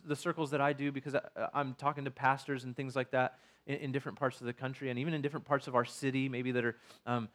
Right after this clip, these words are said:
a little bit further outside of sort, sort of Houston proper, right? And everyone's kinda like, "Oh, urban, urban ministry, ministry inside the city. What does that look like? What's the secret? What's the ticket?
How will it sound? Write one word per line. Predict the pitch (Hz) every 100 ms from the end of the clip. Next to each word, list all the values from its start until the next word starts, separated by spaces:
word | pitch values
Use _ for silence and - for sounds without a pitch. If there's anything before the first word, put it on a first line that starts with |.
| _ -
a |
little | 143 147
bit | 147
further | - 151 147 143 139
outside | 131 139 - 131
of | 127
sort, | - 147 127 -
sort | 143
of | 123
Houston | 160 - 139 123
proper, | 143 135 135 135 135
right? | 123 127 139 _ _ _ _ _ _ _ _ _ _ _ _ -
And |
everyone's | 156 170 139
kinda | 131
like, | 107 -
"Oh, | - 160 151 -
urban, | 196 190 170 -
urban | 190 214 214 180
ministry, | 208 185 - 113 104
ministry | 117 214 - 226 180
inside | 170 196 190 180 165
the | 135
city. | 175 151
What | 113 160
does | 180
that | - 160
look | 185 156
like? | 131 143
What's | 160
the | 175
secret? | - - 202 - 117
What's | 156 -
the | 180
ticket? | 180 202 214 151